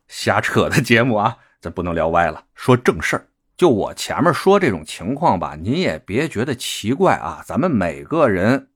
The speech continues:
都有可能会遇到过。什么情况呢？哎，这不就是火车上那软卧吗？您琢磨琢磨，这种情况是不是经常有可能的会发生？哎，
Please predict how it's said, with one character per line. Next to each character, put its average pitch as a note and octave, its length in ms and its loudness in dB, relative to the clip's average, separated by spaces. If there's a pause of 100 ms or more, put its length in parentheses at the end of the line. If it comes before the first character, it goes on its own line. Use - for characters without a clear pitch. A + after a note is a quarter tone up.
都 F3+ 260 6
有 G#2+ 240 2
可 D#2+ 300 -8
能 D2+ 200 -6
会 F#2+ 200 -2
遇 G2 200 -4
到 D2+ 200 -6
过。 - 260 -14 (100)
什 - 220 -6
么 C#3 80 2
情 C#3 220 2
况 C#3+ 200 6
呢？ F2+ 160 -2 (120)
哎， - 200 -16
这 - 120 -14
不 F2 100 -14
就 G#2+ 140 -6
是 F2 80 -6
火 - 360 -12
车 D3 300 -2
上 C3 160 0
那 G2+ 300 -4
软 E2+ 440 0
卧 F3 560 2
吗？ C2+ 120 -18 (400)
您 B2 180 4
琢 G#2 240 2
磨 F#2+ 80 0
琢 E2+ 160 -2
磨， F2 100 -4
这 D3+ 160 0
种 E2+ 160 -2
情 G2+ 220 -4
况 A2 220 -2
是 - 260 0
不 F2 100 -4
是 - 200 -8 (200)
经 C#3 240 4
常 F#2+ 300 -4
有 F#2 180 0
可 D2+ 360 -6
能 D2 180 -8
的 G2 80 0
会 F2+ 140 -6
发 F#2 260 -4
生？ F#2 260 -4 (320)
哎， D#2+ 220 -4